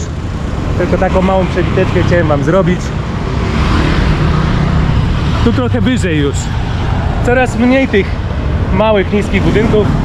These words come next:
a coraz więcej takich konkretnych budynków. A ja skręcam w lewo. Dotarłem. Udało się. Mam nadzieję tylko, że nie robię sobie przerwy wcześniejszej.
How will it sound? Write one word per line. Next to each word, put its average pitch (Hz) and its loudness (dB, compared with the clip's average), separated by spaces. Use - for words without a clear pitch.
a 185 2
coraz 185 0
więcej 170 2
takich 165 2
konkretnych 214 2
budynków. 160 2
A 170 0
ja 196 2
skręcam 175 2
w - 2
lewo. 139 2
Dotarłem. 180 2
Udało 175 2
się. 165 0
Mam 214 2
nadzieję 202 2
tylko, 202 0
że 202 0
nie 190 0
robię 185 0
sobie 185 0
przerwy 170 0
wcześniejszej. 165 -2